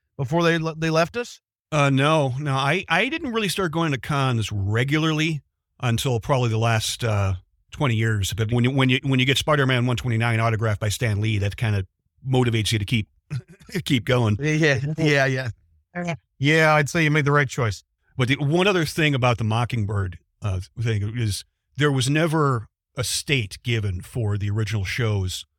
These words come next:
Speaker 2: location. It, it was, but it had been referred to as Mockingbird Heights, but it, it was just kind of a typical suburban area. Although, as a lot of movie and T V fans may, may know,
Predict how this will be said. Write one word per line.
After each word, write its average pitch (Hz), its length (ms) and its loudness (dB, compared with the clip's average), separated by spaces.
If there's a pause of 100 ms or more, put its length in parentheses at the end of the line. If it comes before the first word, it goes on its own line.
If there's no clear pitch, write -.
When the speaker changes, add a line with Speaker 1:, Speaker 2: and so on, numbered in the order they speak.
(280)
Speaker 2:
location. 127 640 -2
It, 110 180 -4
it 113 60 0
was, 113 160 -2
but 120 340 -2
it 117 160 -6
had 135 240 0
been 127 120 -2
referred 120 340 -4
to 117 140 -4
as 101 120 -4
Mockingbird 104 520 -4
Heights, - 440 -8 (400)
but 110 140 -2
it, 110 80 0 (120)
it 120 120 -2
was 107 120 0
just - 220 -2
kind 120 240 0
of 107 180 0
a 95 280 -2 (400)
typical 110 760 0 (120)
suburban 117 500 2
area. 107 400 2
Although, 107 340 0 (300)
as 139 160 0
a 143 40 0
lot 147 280 2
of 127 320 -4 (160)
movie 139 420 2
and 113 180 2
T 131 140 2
V 147 160 2
fans 110 460 0
may, 104 400 0
may 113 240 0
know, 107 460 2